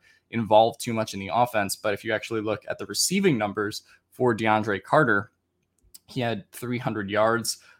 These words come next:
uh, more or less, with twenty-four receptions, which were actually both career highs for him. So when he's asked to, he can kind of contribute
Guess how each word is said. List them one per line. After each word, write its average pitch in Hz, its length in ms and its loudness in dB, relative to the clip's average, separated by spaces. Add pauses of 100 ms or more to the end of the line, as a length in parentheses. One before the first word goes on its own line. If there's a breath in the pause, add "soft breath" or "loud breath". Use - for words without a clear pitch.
(100)
uh, 101 200 0
more 110 240 -2
or 110 60 0
less, 107 340 0
with 98 200 -12
twenty-four 113 480 -4
receptions, 101 680 -2 (280 soft breath)
which - 280 -4
were 113 80 2
actually 110 360 2
both 110 320 -2
career 104 420 -4
highs 160 380 2
for 151 140 0
him. 143 280 2 (320 soft breath)
So 107 300 0
when 123 220 4
he's 214 360 2
asked 143 420 2
to, 92 220 -6
he 127 140 -8
can 117 180 -8
kind 113 280 -8
of - 80 -14
contribute 110 680 -8